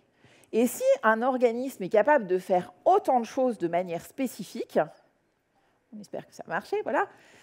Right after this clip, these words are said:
c'est parce qu'on est formé de différents organes. Ces organes sont chacun formés de tissus,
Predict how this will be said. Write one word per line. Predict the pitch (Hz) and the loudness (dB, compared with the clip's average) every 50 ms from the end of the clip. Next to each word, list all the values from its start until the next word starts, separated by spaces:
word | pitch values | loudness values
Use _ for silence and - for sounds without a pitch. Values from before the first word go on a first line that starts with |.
| - | -20
c'est | - - - 370 370 | -4 0 2 4 8
parce | - 302 277 269 - | 10 10 10 8 6
qu'on | - 269 240 240 220 | 0 -6 -4 -2 -2
est | 202 | -2
formé | - - - - 311 - 254 214 214 247 277 | -2 2 6 6 6 8 6 2 -2 -2 -2
de | 220 196 | -4 -4
différents | 175 214 247 - 294 240 226 220 220 208 202 170 160 151 220 | -6 -6 -4 0 2 2 2 2 0 -2 -2 -4 0 4 4
organes. | 269 302 277 214 - - 151 170 226 349 359 _ _ _ _ _ _ _ _ _ _ _ | 4 4 4 4 6 6 6 6 4 -2 -16 _ _ _ _ _ _ _ _ _ _ _
Ces | - - - 359 349 330 285 | -10 -2 2 2 2 6 8
organes | 302 294 285 262 285 294 302 277 277 | 8 8 8 8 6 6 6 4 2
sont | - - 220 202 | -4 -10 -10 -10
chacun | 208 - 269 254 254 294 285 277 | -4 0 0 0 2 0 -2 -4
formés | - - 226 208 202 208 208 208 196 190 - _ - | -2 0 0 0 0 0 0 -2 -4 -4 -8 _ -16
de | 160 143 160 | -12 -12 -12
tissus, | 151 _ - - - 202 - - - - 415 | -12 _ -14 -10 -8 -8 -8 -10 -10 -8 -8